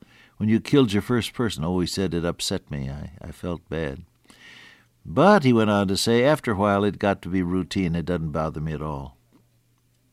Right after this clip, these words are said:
Well, you and I can't conceive, in our position, we can't conceive of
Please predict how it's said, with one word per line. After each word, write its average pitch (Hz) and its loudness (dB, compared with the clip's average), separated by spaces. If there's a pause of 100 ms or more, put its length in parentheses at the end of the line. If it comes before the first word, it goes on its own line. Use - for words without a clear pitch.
(1160)
Well, 104 2
you 131 6
and 120 4
I 107 2
can't 110 -2
conceive, 95 2 (480)
in 92 -6
our 101 0 (100)
position, 85 -4
we 87 -4
can't - -4
conceive 98 0
of 80 -8